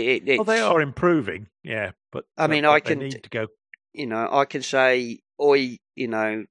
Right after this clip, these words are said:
Speaker 1: text my son," or "Text Joseph," or "Tell Joseph," or various other things, and it just does it. Um, it's
Speaker 2: Yeah.
Speaker 1: getting there. And of course, in I O S seventeen, apparently we're expecting a whole revamped bunch of
Speaker 2: Indeed.
Speaker 1: things, so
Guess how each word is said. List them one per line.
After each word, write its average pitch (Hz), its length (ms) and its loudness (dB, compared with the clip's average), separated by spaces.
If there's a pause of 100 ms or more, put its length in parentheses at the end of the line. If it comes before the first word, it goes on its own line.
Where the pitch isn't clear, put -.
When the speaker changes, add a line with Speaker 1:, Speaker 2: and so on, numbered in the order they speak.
Speaker 1:
text - 380 -4
my 113 160 -2
son," 107 520 2
or 98 300 -4
"Text - 320 -8
Joseph," 107 560 -4
or 95 220 -6
"Tell 127 340 0
Joseph," 110 680 -4
or 101 240 -2
various 117 320 -2
other 110 160 0
things, 107 340 -8
and 107 100 -6
it 104 100 -10
just - 200 -10
does 117 240 0
it. 98 240 -8 (160)
Um, 107 400 -6 (340)
it's 180 140 -2
Speaker 2:
Yeah. 214 160 6
Speaker 1:
getting 127 200 0
there. 107 260 -6 (200)
And 151 140 2
of 143 80 0
course, 160 300 2
in 160 140 0
I 156 200 2
O 151 100 2
S 151 120 -2
seventeen, 151 540 -4
apparently 131 500 -2
we're 123 200 -2
expecting 110 600 -4
a 110 80 -6
whole 113 280 0
revamped 107 800 -2 (160)
bunch 110 320 0
of 143 220 -6
Speaker 2:
Indeed. 165 300 -4 (200)
Speaker 1:
things, 101 400 -2
so 107 520 -4